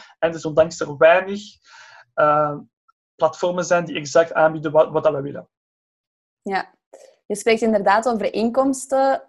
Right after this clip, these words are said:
Speaker 1: Mhm.
Speaker 2: Is dat toekomstig verdienmodel al,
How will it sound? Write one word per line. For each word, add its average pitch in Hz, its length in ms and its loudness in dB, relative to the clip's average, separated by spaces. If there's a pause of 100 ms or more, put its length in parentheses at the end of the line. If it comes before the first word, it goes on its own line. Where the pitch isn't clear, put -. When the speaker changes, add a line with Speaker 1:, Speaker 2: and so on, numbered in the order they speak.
(120)
Speaker 1:
Mhm. 151 200 -14
Speaker 2:
Is 220 160 -2
dat 196 180 2
toekomstig 226 480 -4
verdienmodel 208 840 2
al, 180 560 0